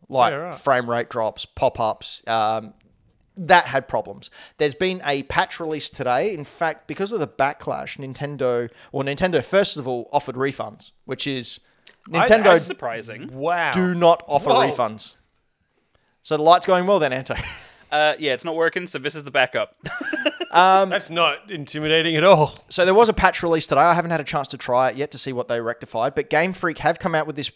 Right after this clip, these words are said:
Speaker 1: uh, press release, which they've never done before, and said, quote,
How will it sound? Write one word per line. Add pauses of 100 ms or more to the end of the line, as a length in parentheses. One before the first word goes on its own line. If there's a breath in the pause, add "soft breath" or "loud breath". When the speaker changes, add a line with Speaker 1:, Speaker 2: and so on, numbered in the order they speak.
Speaker 1:
uh,
press
release,
which
they've
never
done
before, (400 soft breath)
and
said,
quote,